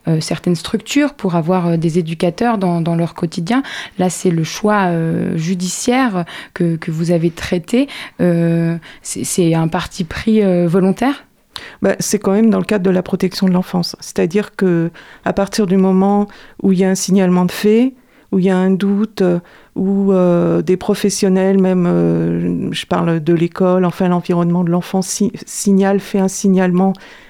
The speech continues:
Speaker 2: et qui a besoin de, de vérification, là, euh, y a, là, il y a une décision qui se prend, euh, au niveau, euh, au niveau judiciaire, au niveau des, des juges des enfants, parce qu'on,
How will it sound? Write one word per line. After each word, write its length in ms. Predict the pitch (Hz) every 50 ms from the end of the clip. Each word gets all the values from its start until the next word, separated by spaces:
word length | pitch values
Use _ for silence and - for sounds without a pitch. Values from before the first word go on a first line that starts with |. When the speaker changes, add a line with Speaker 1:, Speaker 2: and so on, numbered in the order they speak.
| - _ _ _
Speaker 2:
et 300 | - 196 202 202 202 196 - - - _ _ _ _ _ _ _ _ _ _ _ _ - _ _ _ -
qui 100 | - 196
a 60 | 185
besoin 560 | 165 175 196 190 165 180 202 202 208 208 208
de, 320 | 180 185 185 180 175 165 156
de 80 | 151 185
vérification, 920 | 175 180 190 196 190 - 190 - - 185 180 - - - 208 208 226 240 240 - - - - - - - - -
là, 400 | 185 196 202 202 202 202 202 196
euh, 340 | 190 185 180 175 180 175 180 170
y 80 | 185
a, 80 | 196 196 -
là, 220 | 180 185 190 196
il 60 | 202
y 20 | 190
a 40 | 190
une 100 | 180 180
décision 420 | 170 185 - - 185 170 196 190
qui 140 | 196 - 185
se 140 | - - 185
prend, 500 | 180 - - - 202 208 208 214 - -
euh, 160 | 180 180 175 180
au 160 | 180 180 185
niveau, 480 | 196 196 190 180 175 185 190 190 190
euh, 480 | 185 175 175 165 165 170 170 170 170 165
au 120 | 165 170
niveau 280 | 175 180 180 175 175 185
judiciaire, 480 | 165 180 175 156 175 - - 214 220 214
au 140 | 196 190
niveau 240 | 170 170 180 165 180
des, 260 | 185 156 165 165 139
des 200 | - 151 170 180
juges 240 | 165 180 185 170 -
des 180 | - 180 175 180
enfants, 400 | 185 180 - - 196 185 196 240 - - - - - - - - _
parce 180 | 180 170 - -
qu'on, 480 | - 196 190 185 185 185 180 - -